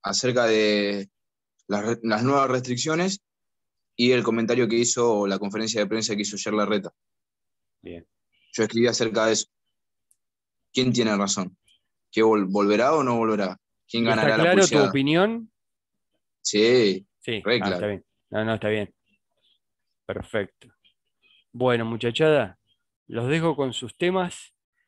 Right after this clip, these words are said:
Speaker 2: Piénsenlo, aprovechen y escriban, eh, la, la nota editorial. La semana que viene nosotros escribiremos noticia y más adelante crónica, ¿sí? Ya iremos sobre opiniones, editoriales y entrevistas y demás.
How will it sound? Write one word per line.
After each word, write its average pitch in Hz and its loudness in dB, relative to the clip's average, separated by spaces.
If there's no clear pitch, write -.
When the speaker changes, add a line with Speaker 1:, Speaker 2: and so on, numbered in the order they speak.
Speaker 2:
Piénsenlo, 143 0
aprovechen 131 0
y 123 -8
escriban, 127 -6
eh, 107 -12
la, 104 -8
la 110 -4
nota 117 -2
editorial. 131 -2
La 117 -8
semana 120 -4
que 113 0
viene 131 -2
nosotros 113 -8
escribiremos 110 -6
noticia 120 -4
y 113 -8
más 113 -6
adelante 107 -6
crónica, 101 -8
¿sí? 101 -12
Ya 107 -4
iremos 117 -2
sobre 104 -4
opiniones, 107 -4
editoriales 101 -4
y 98 -6
entrevistas 95 -8
y 95 -8
demás. 95 -14